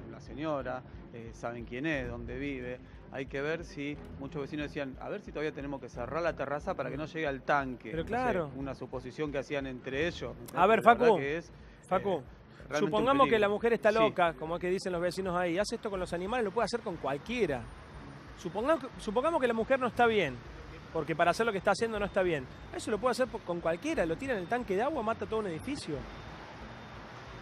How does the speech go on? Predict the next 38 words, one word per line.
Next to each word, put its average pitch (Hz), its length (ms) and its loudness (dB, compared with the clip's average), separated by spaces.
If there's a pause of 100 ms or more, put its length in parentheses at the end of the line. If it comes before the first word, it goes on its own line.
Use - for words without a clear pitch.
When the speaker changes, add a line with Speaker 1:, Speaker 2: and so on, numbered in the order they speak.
(560)
Speaker 1:
Sí, 180 200 2
sí, 190 180 -2
sí. 156 260 0 (480)
Claramente, 196 720 6
a 151 120 4
ver, 156 180 4
para 147 260 0
que 175 180 -2
haz-, 247 280 4 (260)
para 147 160 -4
que 180 100 -4
haga 175 460 2 (320)
lo, 131 100 -6
lo 127 300 -10
que 135 80 -2
hizo 196 360 0
durante 139 440 0
estos 143 320 -2
años, 220 400 4 (440)
eh, 123 260 -2 (320)
a-, - 40 -2
o 131 40 2
sea, 143 140 2
hace 147 140 0
falta 180 280 6
que 170 80 4
venga 165 580 6
u-, 147 320 -2 (180)
un 147 120 -8
médico 170 240 2
especializado 170 500 4
y 208 40 6
que 165 100 2
ponga 170 240 0
la 151 120 2
firma 185 440 0
con, 135 160 -6
con 139 160 -8